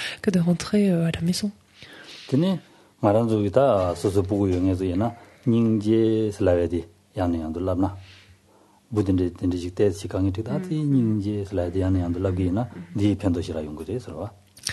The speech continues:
Speaker 1: Euh, et c'est vrai que, euh, donc, dans la même veine, mais ici, donc, toujours, donc, de façon positive, euh, les, euh, suggestions, les, euh, les remarques, en fait, euh, en apparence anodines, qui sont quelquefois faites aux enfants, ont leur importance,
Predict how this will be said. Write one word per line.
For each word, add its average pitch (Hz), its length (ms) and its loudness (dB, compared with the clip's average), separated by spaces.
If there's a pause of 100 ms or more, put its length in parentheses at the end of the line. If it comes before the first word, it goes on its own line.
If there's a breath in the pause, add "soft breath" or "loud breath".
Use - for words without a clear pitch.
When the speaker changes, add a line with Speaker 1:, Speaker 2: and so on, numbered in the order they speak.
(480 loud breath)
Speaker 1:
Euh, 185 220 4
et 214 120 4
c'est - 340 2
vrai 175 300 4
que, 165 420 4
euh, 160 220 4
donc, 170 440 0
dans 170 220 2
la 165 120 6
même 165 240 6
veine, 247 320 4
mais 165 120 2
ici, 165 260 0
donc, 180 220 0
toujours, 196 300 2
donc, 175 180 0
de 165 80 2
façon 170 320 0
positive, 160 540 2 (460 loud breath)
euh, 175 220 4
les, 180 420 4 (240 loud breath)
euh, 165 140 4
suggestions, 175 760 2
les, 165 360 4
euh, 156 160 2 (280 loud breath)
les 185 80 4
remarques, 180 560 2
en 190 60 0
fait, - 360 -2
euh, 170 220 2
en 180 120 -4
apparence 175 440 0
anodines, 196 440 4
qui 220 120 -6
sont 185 140 -2
quelquefois 180 440 0
faites - 300 -2
aux 175 140 2
enfants, 214 440 2
ont 185 100 4
leur 165 320 2
importance, 262 580 2